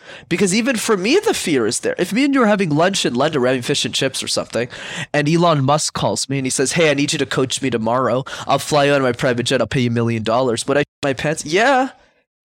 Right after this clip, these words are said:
Wouldn't anybody? Yeah, even if I've coached a lot of high-level people, yeah, sure, I'd be nervous too. And that's okay. But going back to this boxing match analogy, the goal is not for the fear to leave the ring, but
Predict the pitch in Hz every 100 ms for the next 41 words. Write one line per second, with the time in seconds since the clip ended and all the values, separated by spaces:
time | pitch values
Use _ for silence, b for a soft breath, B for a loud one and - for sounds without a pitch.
0 | _ 165 226 175 214 302 381 359 B B
1 | _ 156 240 180 247 403 427 240 190 220
2 | 240 - 143 131 127 123 117 123 175 170
3 | 117 120 B B - 403 466 - 508 185
4 | 180 240 214 262 285 - - - 247 339
5 | - B B B B 139 127 127 - 117
6 | - 95 - B 139 123 147 180 160 160
7 | - 135 131 - 131 151 - 160 117 82
8 | - 117 - 65 - 123 160 - _ B
9 | B B 135 147 - 151 233 311 135 120
10 | - 131 127 131 139 - 135 120 - 131
11 | 113 107 110 - 85 82 131 95 123 B
12 | B 131 139